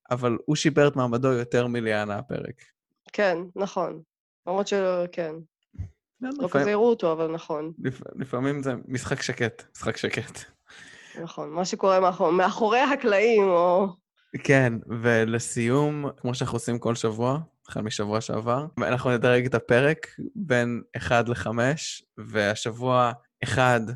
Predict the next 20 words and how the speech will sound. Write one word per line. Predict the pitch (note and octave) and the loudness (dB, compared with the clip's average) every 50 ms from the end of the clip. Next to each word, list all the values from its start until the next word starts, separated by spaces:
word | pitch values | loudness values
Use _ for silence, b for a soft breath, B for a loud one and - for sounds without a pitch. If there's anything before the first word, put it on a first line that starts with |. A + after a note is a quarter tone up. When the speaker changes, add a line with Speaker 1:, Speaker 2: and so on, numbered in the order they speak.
| - _ _ | -12 _ _
Speaker 1:
זה | - A#2+ A#2+ A#2+ A#2+ A#2+ A2+ A2 G#2+ F#2+ - - | -12 -10 -6 -2 2 2 4 4 2 0 -2 -6
לקנות, | G2+ A2 - - - A#2+ A#2+ B2 B2 - - A#2+ | -8 -8 -6 -2 0 0 0 0 -2 -2 -2 0
אה, | A2+ A2 G#2 G#2 | 2 2 2 0
משהו | G#2+ A#2 A#2+ - - - A2+ | 0 0 0 0 -2 -2 -2
מכוסה | A2 G#2+ - - G#2+ - - A2+ | -2 -2 -4 -4 -2 0 2 2
באוקשן | G#2 G2+ G2+ F#2+ A#2 A#2+ - - - A2+ G#2 G2+ G2+ G#2 - _ _ _ - | 4 4 4 4 4 2 2 0 -2 -2 -2 -2 -4 -8 -12 _ _ _ -10
והרמה | A2 G#2+ G#2+ G#2 G2+ G2+ F#2+ D#2 - - _ - - A2 G2+ G#2+ G#2+ G#2+ | -4 0 0 2 2 0 -2 -2 -4 -8 _ -2 -2 0 2 2 2 0
של | G#2+ - G#2 | 0 -2 -6
תולעים, | - - G2 F#2+ G2 A2 C#3 F3 G#3+ A#3+ - _ - | -4 -2 -2 0 0 0 0 -2 -2 -6 -8 _ -10
וחמש, | A#2 A#2+ B2 - - B2+ C3 C#3+ D#3 E3 F3 E3+ - - - - - - _ - | -6 -4 -2 0 2 2 4 4 4 4 2 0 -2 -4 -6 -8 -10 -14 _ -18
לקנות | - - - A#2+ - | -4 0 0 2 2
משהו | A#2+ A#2 - - A#2 | 2 0 0 0 -2
מכוסה | A2 - A2 - B2 A#2 | -2 -2 -2 0 0 2
באוקשן, | G#2+ A#2 A#2 B2+ B2+ - - C#3+ C#3+ C#3+ C#3 A#2 G2+ | 4 4 4 4 4 2 0 0 0 0 0 -2 -2
וזה | A2 G2+ G#2+ G#2 | -2 0 0 -2
steak | G2+ - - - - - C3 C3+ C3+ C3+ C3+ - - - - _ _ - A2 | -2 -2 -6 -4 0 4 4 6 6 4 2 -2 -8 -20 -20 _ _ -2 0
with | A2 G#2 | 2 2
all | - - A2 A2+ A2+ A2 | 4 4 4 4 4 4
the | A2+ | 0
fixings. | - - - G#2+ - - - D2+ C#2+ F2+ F#2 - B2+ - | -2 -2 -4 -4 -4 -4 -10 -8 -8 -8 -8 -10 -10 -14